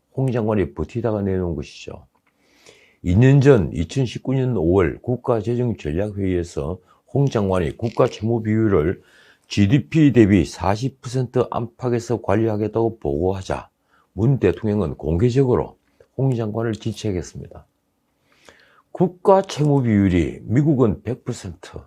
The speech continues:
일본은 이백 퍼센트가 넘는데 우리가 사십 퍼센트 안팎에서 관리하겠다는 근거가 무엇이냐? 문 대통령이 미국과 일본이 기축통화국인 걸 몰랐던 겁니까?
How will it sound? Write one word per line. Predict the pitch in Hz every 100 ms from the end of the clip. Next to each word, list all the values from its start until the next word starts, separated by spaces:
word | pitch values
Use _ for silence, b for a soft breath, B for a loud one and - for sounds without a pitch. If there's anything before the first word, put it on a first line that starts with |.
| _
일본은 | - 143 135 139 101
이백 | 78 113 113
퍼센트가 | 123 123 123 120
넘는데 | 107 82 80 90 95 73 73 104 b b b b
우리가 | - 131 135
사십 | 92 82 87 123 -
퍼센트 | 127 139 123
안팎에서 | 110 117 107 107 101 -
관리하겠다는 | 90 104 120 110 113 110 107 80
근거가 | 76 85 117 131
무엇이냐? | 113 73 - - 69 - - _ _ _ _ _ _ _ _ _ _ _ _ _ _ _ _ b b b b b b b
문 | b 107 185
대통령이 | 160 139 127 143 139
미국과 | 110 117 156 156 131
일본이 | 80 147 127 131 90 90
기축통화국인 | - 147 - 147 _ - 110 120 113 120 113
걸 | 98 85 65 - _
몰랐던 | - 65 80 98 -
겁니까? | 131 135 127 - 78 104